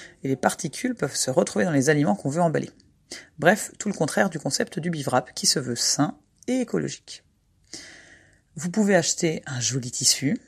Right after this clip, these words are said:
mais vous pouvez aussi utiliser un vieux drap ou des chutes de tissu. Vous aurez aussi besoin de cire d'abeille, en copeaux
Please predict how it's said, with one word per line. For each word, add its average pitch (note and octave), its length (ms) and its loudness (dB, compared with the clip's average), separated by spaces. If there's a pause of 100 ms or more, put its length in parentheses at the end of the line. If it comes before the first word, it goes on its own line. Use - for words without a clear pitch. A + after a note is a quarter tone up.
(220)
mais C4+ 240 4
vous - 180 -6
pouvez F3+ 160 0
aussi G#3+ 300 2
utiliser D3+ 560 0
un F#3 100 2
vieux F#3 140 2
drap C3+ 320 -2
ou G3 100 0
des F3+ 140 2
chutes F#3 220 0
de F3 60 4
tissu. - 300 -8 (1400)
Vous D3+ 180 -2
aurez D3+ 140 2
aussi C#3+ 180 -2
besoin D#3+ 260 2
de G3 120 2
cire - 340 6
d'abeille, C3+ 320 0 (400)
en A2 120 4
copeaux - 460 0